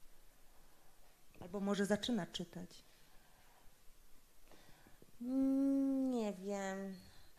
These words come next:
Speaker 2: Tak naprawdę nie, nie wiem, czy, mm, wydaje mi się, że, że ja jakąś taką,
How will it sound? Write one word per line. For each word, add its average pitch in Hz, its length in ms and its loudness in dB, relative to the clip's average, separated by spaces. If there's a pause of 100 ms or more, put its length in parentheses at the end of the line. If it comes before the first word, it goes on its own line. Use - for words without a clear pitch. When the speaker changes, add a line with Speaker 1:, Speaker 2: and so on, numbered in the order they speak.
(180)
Speaker 2:
Tak 294 100 2
naprawdę 339 340 2
nie, 311 320 2
nie 294 400 0
wiem, 320 220 0
czy, 302 200 -6
mm, 254 1600 -4 (1500)
wydaje 370 260 0
mi 330 60 -2
się, 320 120 0
że, 294 340 2
że 285 220 0 (340)
ja 294 140 0
jakąś 302 280 -2
taką, 294 380 -4